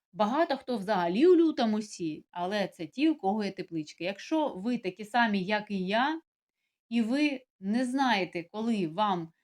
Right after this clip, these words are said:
висіювати, і не маєте теплички ніякої, як і я, і ви знаєте, що будете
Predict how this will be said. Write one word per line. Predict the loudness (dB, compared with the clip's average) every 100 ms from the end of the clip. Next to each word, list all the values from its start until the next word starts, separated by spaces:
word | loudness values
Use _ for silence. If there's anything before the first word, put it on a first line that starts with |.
| _ -8
висіювати, | -8 -2 4 4 4 -2 -4
і | -8 -2
не | 2
маєте | 4 4 2 2 0 -4
теплички | -6 -6 -2 2 2 0 -14 -14 -14 -16 _ _ _ -2
ніякої, | 4 4 6 2 0 -12 -12 -10
як | -6 -4 -2
і | -2
я, | -4 -4
і | -2
ви | 0
знаєте, | 2 2 2 -4
що | -8
будете | -4 -4 -2 -4